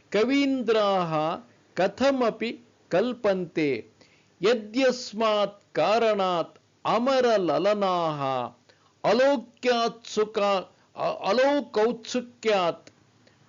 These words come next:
तपोभिर्दुष्प्रापामपि गिरिशसायुज्य पदवीं मनसा यान्ति।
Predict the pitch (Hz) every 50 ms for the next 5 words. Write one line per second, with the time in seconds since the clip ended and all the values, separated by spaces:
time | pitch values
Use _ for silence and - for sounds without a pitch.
0 | _ _ _ _ _ _ _ _ _ _ _ _ - 185 208 208 208 269 277 269
1 | 254 247 190 185 220 226 208 175 147 127 120 165 208 202 - - - - 240 226
2 | 214 202 190 190 - 185 170 165 165 160 160 156 143 - - 185 226 240 - -
3 | _ _ _ - 139 135 214 277 311 320 320 294 240 - - 240 214 185 - -
4 | 156 170 214 247 254 247 233 214 170 156 - - 190 175 165 - - 135 151 175
5 | 214 208 180 180 175 165 151 131 - - _ _ _ _ - 113 143 190 226 262
6 | 269 254 247 - 202 180 165 156 147 143 135 131 120 120 123 131 131 131 123 -
7 | - 123 120 113 104 101